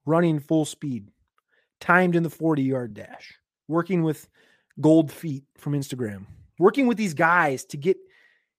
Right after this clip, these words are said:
himself back to where he was. Full speed. The doctor's like, "What, what are you doing? You are," his parents, like, you might sit here and tell yourself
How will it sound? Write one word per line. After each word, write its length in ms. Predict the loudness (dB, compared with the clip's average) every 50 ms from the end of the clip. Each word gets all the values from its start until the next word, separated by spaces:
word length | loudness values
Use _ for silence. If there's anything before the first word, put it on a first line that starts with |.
| _
himself 420 | -4 -4 -2 2 4 4 4 6 4
back 220 | 2 2 2 2
to 80 | 0 -2
where 140 | 0 0
he 80 | 0 0
was. 520 | -2 -2 -2 -4 -4 -6 -12 -18 -20 -20 _ _ _ _ _ _ _ _ _ _ 0
Full 160 | 2 2 2
speed. 420 | 0 -2 -6 -6 -4 -4 -6 -6 -10 _ _ _
The 60 | _
doctor's 380 | -2 -2 -2 -2 -2 -4 -6
like, 200 | -6 -6 -8 -4
"What, 180 | -2 -2 -2 -2 -6 -8
what 240 | 0 2 4 4
are 200 | 4 4 2 2
you 180 | 2 0 -2 -4
doing? 280 | -2 -2 -2 -4 -4 -6
You 220 | -6 -2 0 2
are," 380 | 2 4 2 2 0 -2 -4 -8 _ _ _ _ _ _ _ _
his 140 | _ -10 -10
parents, 520 | -8 -6 -4 -2 -2 -2 -2 -4 -8 -6 -4
like, 200 | -4 -4 -4 -4 _ _ _ _ _ _ _ _ _ _
you 180 | -6 -2 0 0
might 200 | 0 0 0 -2
sit 200 | -4 -4 -4 -2
here 120 | 0 0
and 100 | 0 0
tell 160 | 2 2 4 4
yourself 600 | 4 2 0 -2 -2 0 0 0 -2 -6 _